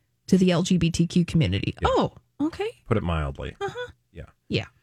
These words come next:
Speaker 2: So that hypocrisy, I think, has given oxygen to this story in a way that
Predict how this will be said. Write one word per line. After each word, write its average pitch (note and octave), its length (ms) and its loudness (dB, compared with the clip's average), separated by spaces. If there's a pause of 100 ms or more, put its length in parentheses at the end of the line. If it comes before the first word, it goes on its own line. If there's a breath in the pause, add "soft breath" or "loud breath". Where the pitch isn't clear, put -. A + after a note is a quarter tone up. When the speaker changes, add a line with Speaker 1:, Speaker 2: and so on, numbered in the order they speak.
(180)
Speaker 2:
So C3+ 560 4
that D3+ 300 4
hypocrisy, B2 720 0
I F#2 60 2
think, F#2+ 240 -2
has F#2+ 140 0
given F#2 340 0
oxygen F2 580 -2
to - 100 -6
this E2+ 140 -2
story E2+ 320 0
in E2 80 0
a D#2+ 40 0
way D#2+ 180 0
that E2 160 -2